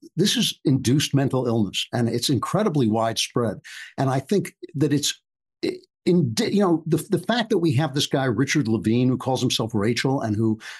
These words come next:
uh, insists that children should be transitioned, uh, if they want to, the fact that he's in our government instead of in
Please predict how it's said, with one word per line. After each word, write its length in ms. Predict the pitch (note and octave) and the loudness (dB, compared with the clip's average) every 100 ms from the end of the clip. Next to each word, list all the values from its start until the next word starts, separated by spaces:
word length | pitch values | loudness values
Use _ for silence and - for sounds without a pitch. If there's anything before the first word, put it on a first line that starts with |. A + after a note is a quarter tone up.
| - | -6
uh, 140 | A#2+ B2 | -2 0
insists 680 | A2 - - D3 - - - | 0 0 0 0 -2 -4 -4
that 160 | B2 | -2
children 480 | - B2+ B2 A2+ A#2+ | 0 0 0 2 0
should 240 | A#2 B2 G2 | 0 -2 0
be 220 | A2+ A2 | 0 0
transitioned, 920 | - C3 A2+ G2+ A2+ - B2 A#2+ A#2 - - - | 0 0 0 0 -2 0 2 0 -2 -12 -12 -4
uh, 100 | A2+ | -2
if 160 | - - | -2 -2
they 120 | C3 | -2
want 300 | A2 A#2 B2+ | 0 0 0
to, 240 | D3 C#3 C3+ - - - - | 0 0 -2 -12 -14 -6 -4
the 100 | C#3 | -2
fact 240 | C#3+ E3+ E3+ | 0 -2 0
that 100 | D3 | 0
he's 140 | D3 | 2
in 100 | C#3 | 0
our 120 | A#2+ | 0
government 500 | F#2 A2 A2+ B2 C#3+ | -2 -2 0 0 0
instead 320 | A2+ - C3+ | -2 0 0
of 100 | A#2 | 0
in 220 | A2 A2 | 0 0